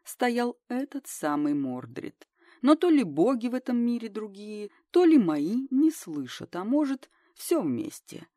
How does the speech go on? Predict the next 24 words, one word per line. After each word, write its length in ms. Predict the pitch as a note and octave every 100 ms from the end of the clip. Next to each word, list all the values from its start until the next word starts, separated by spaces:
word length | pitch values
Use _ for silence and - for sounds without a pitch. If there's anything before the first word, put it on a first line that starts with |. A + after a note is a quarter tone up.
| _ _
Но 200 | G3 G#3+
вместо 420 | G#3+ A3+ G#3+ -
спасательного 1000 | G#3+ - A#3 - - F#3 - C3+ C#3+ F4 A3+
круга 440 | - D#4+ B3 C#3+
в 60 | C#3+
лице 320 | D#3+ - D3+
мужчины 640 | E3 F#3 - C#4+ C4+ C4 _ _
я 240 | A#3 B3+ B3
увидела 840 | B3 A3 A3+ C#4 A3+ C3+ - - _
рыдающую 1000 | A3+ A3 F#3 D#3 E3+ E3+ E3 - E3 D3+
злыдню. 840 | C#3+ C#3+ B2 A#2 - - - - - _ _ _ _ _ -
Даже 320 | F#3+ B3 A#3+
её 320 | A#3 B3+ C4+
змеи 540 | A3 G#3+ G#3+ E3+ B2+ B2
рыдали 520 | B2+ B2+ C#3 A3 B3
в 100 | -
три 280 | G3 D#3 C3+
ручья. 600 | D3+ - - - - - _ _ _ _ _ _ _
Женщина 840 | - C3 F3 B3 B3 - B2+ - -
протянула 580 | - G3 G3+ G#3+ F#3+ F3
ко 120 | F3
мне 180 | F3+ F3
худые 460 | - D3+ C#3 C3+
руки, 520 | C3 A#3 - - -